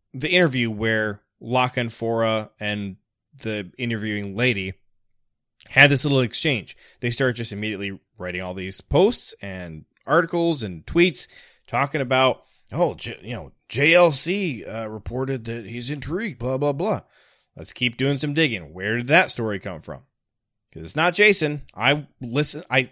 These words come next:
sat through the torturous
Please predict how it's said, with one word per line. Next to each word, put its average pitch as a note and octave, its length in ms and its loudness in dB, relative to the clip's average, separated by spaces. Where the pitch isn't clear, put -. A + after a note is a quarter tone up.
sat - 500 2
through B2+ 540 0
the A#2 280 -6
torturous F3 640 2